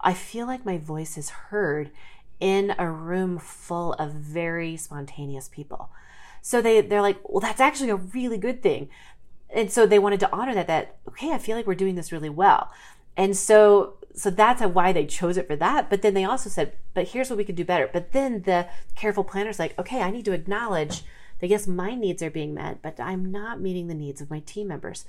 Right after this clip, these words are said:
If they feel like we're planning things to death, then, um, I need to be a little bit more, more conscious of my bias, of my behavior preference, and make sure that it's not all about me, but it's about the team."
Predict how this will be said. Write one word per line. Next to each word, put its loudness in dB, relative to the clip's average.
If -8
they 4
feel 2
like 4
we're 0
planning 0
things 0
to -6
death, 2
then, 0
um, -4
I -6
need 0
to -6
be -4
a -2
little -4
bit -2
more, -4
more -2
conscious -2
of -2
my -4
bias, -2
of -4
my -4
behavior -4
preference, -8
and -8
make -4
sure 2
that -2
it's -2
not 0
all 2
about -2
me, -4
but -6
it's -8
about -8
the -14
team." -12